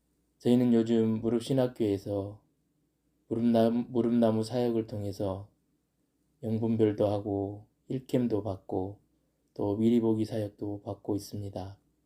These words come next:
참여하는 은사자님 한 분들 한 분들 볼 때마다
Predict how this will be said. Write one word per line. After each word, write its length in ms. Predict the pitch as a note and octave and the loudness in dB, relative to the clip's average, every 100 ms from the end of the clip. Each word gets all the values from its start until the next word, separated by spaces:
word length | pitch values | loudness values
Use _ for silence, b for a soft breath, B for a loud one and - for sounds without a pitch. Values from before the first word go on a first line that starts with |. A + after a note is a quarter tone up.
| _ _ _ _ _ _ _ _ _ _ _ _ _ _ | _ _ _ _ _ _ _ _ _ _ _ _ _ _
참여하는 480 | - D#3 C#3+ C3+ B2+ | -4 2 4 4 4
은사자님 640 | A#2 A#2+ A#2+ A#2 A2+ A2+ | 2 2 2 2 0 -2
한 160 | A2+ C#3 | -2 -4
분들 340 | C3+ B2 A2+ | -2 -2 -2
한 120 | B2+ B2+ | -2 -2
분들 340 | B2+ A#2 A2 | -2 -2 -2
볼 180 | A2+ A2+ | -4 -4
때마다 560 | A#2 A2 G#2 G#2 G#2 | -4 -4 -6 -8 -10